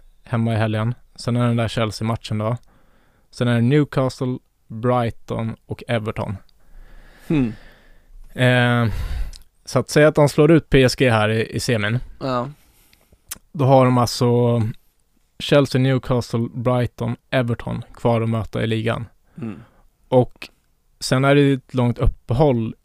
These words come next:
Speaker 1: innan själva Champions League-finalen.
Speaker 2: Ja.
Speaker 1: Den spelas ju några dagar efter Premier League-säsongen avslutas. Då tror inte jag att Pep kommer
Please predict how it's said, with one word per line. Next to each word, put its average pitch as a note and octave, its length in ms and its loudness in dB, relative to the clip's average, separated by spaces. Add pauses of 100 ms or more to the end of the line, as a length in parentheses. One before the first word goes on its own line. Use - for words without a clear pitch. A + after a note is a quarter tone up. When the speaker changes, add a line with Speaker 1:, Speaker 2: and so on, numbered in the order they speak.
Speaker 1:
innan A#2+ 260 0
själva A2+ 360 -4
Champions - 360 -6
League-finalen. A#2 960 0 (300)
Speaker 2:
Ja. D3 100 -10
Speaker 1:
Den A#2+ 160 -2
spelas B2 420 -4
ju A#2 640 -2
några A#2+ 240 0
dagar A2+ 300 -4
efter A2+ 960 -4
Premier A2+ 300 -6
League-säsongen A#2 1080 -4
avslutas. A2+ 600 -8 (920)
Då D3 360 2
tror - 280 -6
inte D#3 420 0
jag A#2+ 180 2
att A2+ 140 -4
Pep - 280 -6
kommer A#2 520 -4